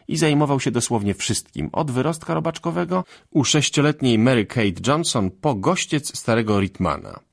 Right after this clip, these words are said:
Według Oliwii Joshua był miłym i łagodnym człowiekiem oraz cudownym ojcem, zauroczonym jedynaczką. Byli tylko we dwoje, ojciec i córka. Mieszkali w domu z czerwonej cegły przy głównej ulicy.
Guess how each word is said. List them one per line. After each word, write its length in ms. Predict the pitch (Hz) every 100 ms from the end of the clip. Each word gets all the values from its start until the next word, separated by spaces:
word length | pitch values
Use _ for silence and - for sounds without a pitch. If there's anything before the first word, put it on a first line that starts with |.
| _ _ - - - _ -
Według 380 | 175 170 120
Oliwii 500 | - 123 202 196 180 120
Joshua 400 | 170 185 185 165
był 200 | 110 110
miłym 460 | 98 131 190 165 -
i 100 | 117
łagodnym 500 | 104 92 117 104 92
człowiekiem 520 | - 87 92 - 95
oraz 260 | 87 -
cudownym 640 | - - 151 95 95 85 85
ojcem, 520 | - 85 78 - 82 80 - _ -
zauroczonym 680 | 90 113 120 95 - 127 95
jedynaczką. 720 | 80 78 71 - - 55 113 - _ _ _ _ _ -
Byli 240 | 170 208
tylko 360 | 160 165 165 147
we 100 | 127
dwoje, 480 | 95 78 69 69 -
ojciec 580 | 151 160 156 147 - - _ _ -
i 80 | 110
córka. 640 | - 76 65 - - - _ _ _ _ -
Mieszkali 380 | 98 - 117 98
w 60 |
domu 360 | 82 101 113 131
z 120 | -
czerwonej 440 | - 90 92 85
cegły 380 | 73 104 110 127
przy 180 | 120 92
głównej 340 | 80 92 87
ulicy. 580 | 71 78 67 - - -